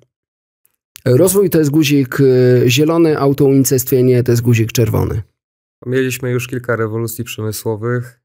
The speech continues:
Speaker 2: Y, teraz jest kolejna rewolucja przemysłowa, czyli internet rzeczy, nanotechnologia, sztuczna inteligencja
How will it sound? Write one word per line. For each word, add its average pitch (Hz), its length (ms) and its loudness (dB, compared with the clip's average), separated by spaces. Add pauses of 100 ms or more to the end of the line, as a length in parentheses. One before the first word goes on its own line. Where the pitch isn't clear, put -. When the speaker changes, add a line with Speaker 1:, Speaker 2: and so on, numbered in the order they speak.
Speaker 2:
Y, 95 240 -10 (600)
teraz 123 360 -4
jest 113 180 -8
kolejna 110 380 -6
rewolucja 107 500 -8
przemysłowa, 104 760 -8
czyli 98 480 -10 (320)
internet 113 520 -4
rzeczy, 110 600 -8 (140)
nanotechnologia, 107 1120 -8 (680)
sztuczna 110 340 -4
inteligencja 98 960 -8